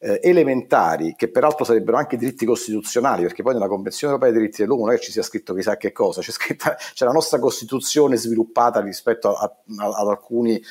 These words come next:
temi in particolare, diritto di proprietà e altri.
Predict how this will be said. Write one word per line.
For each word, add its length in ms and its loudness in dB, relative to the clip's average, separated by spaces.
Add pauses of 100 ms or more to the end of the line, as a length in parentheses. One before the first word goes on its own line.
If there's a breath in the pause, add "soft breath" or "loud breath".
(200 loud breath)
temi 280 4
in 100 -2
particolare, 720 0 (220 loud breath)
diritto 260 -6
di 80 -4
proprietà 540 2
e 60 4
altri. 420 -4